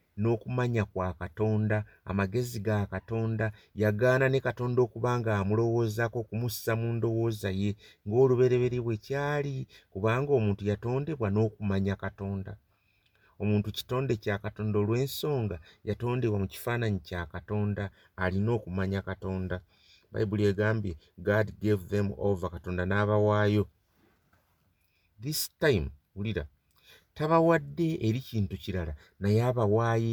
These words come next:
eri emitima gyabwe emikyamu, depraved mind. Mu ndowooza yaabwe enkyamu gy'abawa. Kitegeeza ki? Nti endowooza eno etesobola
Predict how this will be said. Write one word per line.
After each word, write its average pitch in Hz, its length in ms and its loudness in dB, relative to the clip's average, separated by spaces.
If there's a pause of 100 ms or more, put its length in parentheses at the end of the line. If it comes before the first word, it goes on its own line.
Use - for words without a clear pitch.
eri 95 300 2 (360)
emitima 92 540 -2
gyabwe 85 460 -2
emikyamu, 85 680 -4 (380)
depraved 92 880 -2
mind. 101 520 -4 (880)
Mu 107 160 2
ndowooza 107 540 4
yaabwe 92 460 2
enkyamu 90 600 -2 (100)
gy'abawa. 85 600 2 (340)
Kitegeeza 110 720 0 (100)
ki? - 160 -14 (340)
Nti 107 220 -6
endowooza 175 760 0
eno 95 280 -2 (1000)
etesobola 160 880 -2